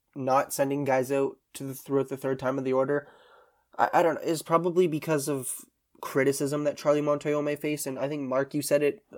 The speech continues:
a little bit earlier, where if, say, Ryu or pitcher X, any pitcher goes into the,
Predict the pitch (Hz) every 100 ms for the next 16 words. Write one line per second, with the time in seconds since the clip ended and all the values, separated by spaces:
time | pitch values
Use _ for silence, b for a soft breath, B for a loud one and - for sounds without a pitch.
0 | - - 143 143 139 135 139 143 143 b
1 | b b b b 147 139 131 120 b b
2 | b _ _ - 156 143 - 165 156 139
3 | - _ _ 151 139 143 135 127 123 127
4 | 120 - - 143 131 - 151 _ - -
5 | - - 190 - 170 139 123 143 147 143
6 | 139 139 131 127 139 135 127 - 143 135
7 | 135 131 123